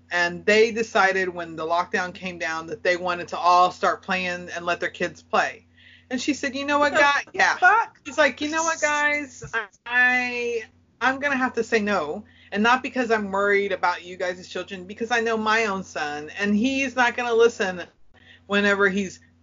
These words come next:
Speaker 1: picking his nose,
Speaker 2: Right,
Speaker 1: grabbing the back,
Speaker 2: right.
Speaker 1: throwing the, you know what I mean? He, they're
Speaker 2: Yeah.
Speaker 1: kids. That's what they, that's how they live."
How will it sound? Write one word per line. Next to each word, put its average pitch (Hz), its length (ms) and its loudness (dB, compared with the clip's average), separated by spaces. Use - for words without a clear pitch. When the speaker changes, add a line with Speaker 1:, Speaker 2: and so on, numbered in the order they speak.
Speaker 1:
picking 214 260 2
his 226 200 -2
nose, 180 500 2
Speaker 2:
Right, 156 280 0
Speaker 1:
grabbing 190 320 4
the 143 200 -6
back, 185 320 2
Speaker 2:
right. 143 240 -12
Speaker 1:
throwing 214 380 0
the, 226 160 -6
you 254 100 0
know 285 100 0
what 269 120 6
I 254 80 4
mean? 254 340 -4
He, 294 240 -12
they're 254 240 2
Speaker 2:
Yeah. 269 160 -10
Speaker 1:
kids. - 560 -10
That's 226 320 -4
what 247 220 -4
they, 226 180 2
that's 233 240 -4
how 254 160 -4
they 220 160 -2
live." 214 520 -2